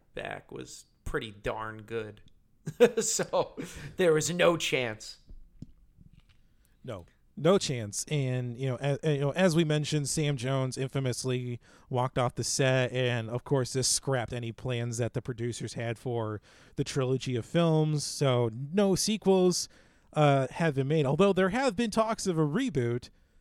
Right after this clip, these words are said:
Speaker 2: since
Speaker 1: Mm-hmm.
Speaker 2: two thousand fifteen. Nothing's really taken off. Uh, the last I saw of it was that, um, uh,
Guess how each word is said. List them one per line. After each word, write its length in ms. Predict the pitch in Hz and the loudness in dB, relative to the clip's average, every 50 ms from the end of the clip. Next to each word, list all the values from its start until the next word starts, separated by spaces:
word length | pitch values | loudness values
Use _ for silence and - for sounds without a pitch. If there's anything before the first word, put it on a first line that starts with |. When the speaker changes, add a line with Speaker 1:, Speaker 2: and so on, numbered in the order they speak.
| _ | _
Speaker 2:
since 400 | - - - 165 160 143 156 147 | -8 -2 0 0 2 2 0 -2
Speaker 1:
Mm-hmm. 100 | 113 123 | -4 -4
Speaker 2:
two 160 | 147 170 190 - | -6 -6 -4 -2
thousand 380 | 202 185 165 156 135 143 135 | 0 0 0 0 0 -2 -4
fifteen. 680 | - 147 135 - - - 165 160 156 151 151 147 151 135 - _ | -4 -4 -6 -6 -6 -8 -6 -4 -2 -2 -2 -2 -2 -4 -6 _
Nothing's 440 | - 135 139 143 - 151 151 131 120 | -4 -2 -2 0 0 0 -2 0 0
really 180 | 143 139 135 127 | 0 0 0 -2
taken 360 | - - 147 135 - 127 123 | -2 -2 -4 -2 -2 -2 -2
off. 380 | 127 131 135 131 131 123 - - _ - - - - _ _ _ | -2 0 0 0 -2 -4 -6 -12 _ -20 -20 -20 -20 _ _ _
Uh, 220 | - 135 123 117 117 | -4 -2 0 0 0
the 120 | 117 123 | -2 -2
last 320 | 120 131 139 143 135 - | -2 0 -2 -2 -2 -2
I 100 | 151 135 | -2 -4
saw 400 | 135 - - - 127 123 127 131 | -2 -2 -2 0 0 0 0 0
of 80 | 131 123 | 0 0
it 120 | 131 123 | -2 -2
was 160 | 120 127 120 113 | -2 -2 -4 -2
that, 180 | 123 120 113 | -4 -4 -2
um, 480 | 117 117 117 117 113 117 113 110 104 107 - - _ _ _ - | -2 -2 -2 -4 -4 -6 -8 -10 -10 -12 -16 -20 _ _ _ -6
uh, 380 | 143 123 117 110 110 110 110 | -4 -4 -2 -2 -2 -4 -6